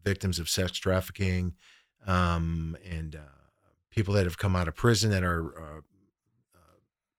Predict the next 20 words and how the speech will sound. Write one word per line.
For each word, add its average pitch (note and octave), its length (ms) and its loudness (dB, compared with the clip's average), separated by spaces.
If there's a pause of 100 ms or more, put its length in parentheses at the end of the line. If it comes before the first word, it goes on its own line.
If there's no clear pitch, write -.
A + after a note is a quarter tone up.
(340)
the F#2 80 -12
judges F#2+ 420 2
have F2+ 160 -2
told F#2 260 -2
them F#2 160 2
that F2 180 -2
they E2 80 -8
need E2+ 220 -10
to E2 120 -12 (520)
follow F2+ 240 4
through F2+ 200 0
with F2+ 100 0
this E2 140 -6
program, F#2 560 0
and F2 140 -4
homeless A#2+ 340 -2
people. D2 400 -10 (640)
So, F2+ 640 2 (120)
you G2 120 -2
know, F2+ 420 0